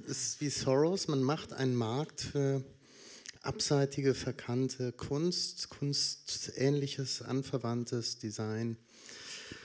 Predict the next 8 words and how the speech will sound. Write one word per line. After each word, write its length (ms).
<clears throat> 480
Sammelobjekte. 1300
Ähm, 640
wir 100
wollen 280
euch 440
natürlich 500
auch 260